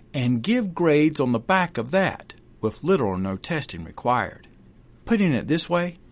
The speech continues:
if people are fully fledged students after a couple of seminars, and black belts not long after that, then we are guaranteed to have a, well, he blanks it out, but I think what he was gonna say is then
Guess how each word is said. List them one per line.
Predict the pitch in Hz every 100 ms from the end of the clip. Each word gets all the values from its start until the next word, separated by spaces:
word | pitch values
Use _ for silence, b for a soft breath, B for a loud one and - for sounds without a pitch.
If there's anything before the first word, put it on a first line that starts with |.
| b b -
if | 120 -
people | 269 277 196
are | 120
fully | - 190 226 226
fledged | - 143 143 139
students | - 143 117 110 -
after | 110 104
a | 98
couple | 147 -
of | 98
seminars, | - 180 113 71 76 104 - b b b b 156
and | 131 113
black | 170 196 143
belts | 147 - -
not | 147 113
long | 135 131
after | 123 - 92
that, | 143 135 95 - - b b b -
then | 139 175
we | 262
are | 240
guaranteed | 175 175 165 160 127 120 113
to |
have | 104 117 113
a, | 104 101 98 b b b - - - - -
well, | 113
he | 101
blanks | 110 147 160 -
it | 113
out, | 107 78 -
but | 127 123
I |
think | 123 196 185
what | 139
he | 123
was | 120
gonna | 120 113
say | - 104
is | 104 -
then | 107